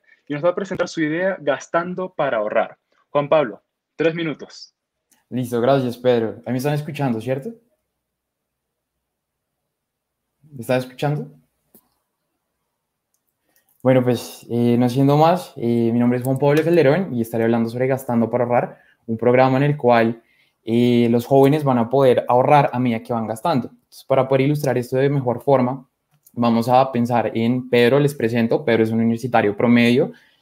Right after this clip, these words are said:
Speaker 2: eh, de la ciudad de Bogotá. Pedro, eh, tiende, eh, tiene diferentes, como por así decirlo, como ambiciones y ideas. Pedro entiende cómo funciona el ahorro. Pedro entiende los diferentes mecanismos, eh, diferentes formas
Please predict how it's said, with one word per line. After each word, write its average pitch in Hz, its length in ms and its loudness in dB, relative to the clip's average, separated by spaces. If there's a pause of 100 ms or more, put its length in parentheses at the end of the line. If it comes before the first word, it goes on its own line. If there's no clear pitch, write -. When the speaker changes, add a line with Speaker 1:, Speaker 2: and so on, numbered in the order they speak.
(180)
Speaker 2:
eh, 110 320 2
de 117 80 4
la 117 140 6
ciudad 117 200 0
de 110 100 0
Bogotá. 131 500 2 (720)
Pedro, 151 560 4 (400)
eh, 117 640 2
tiende, 139 640 2
eh, 117 460 0
tiene 135 180 0
diferentes, 127 920 -2
como 127 260 -8
por 120 100 -2
así 117 80 -4
decirlo, 117 340 -4
como 131 320 0
ambiciones 139 800 0
y 147 380 -4
ideas. 113 520 0 (460)
Pedro 165 300 6
entiende 147 640 0
cómo 139 220 -2
funciona 131 340 -4
el 113 60 -2
ahorro. 123 360 4 (300)
Pedro 127 180 4
entiende 127 380 0
los 127 140 2
diferentes 117 400 -4
mecanismos, 127 1000 2
eh, 113 220 0
diferentes 110 580 -8
formas 123 760 2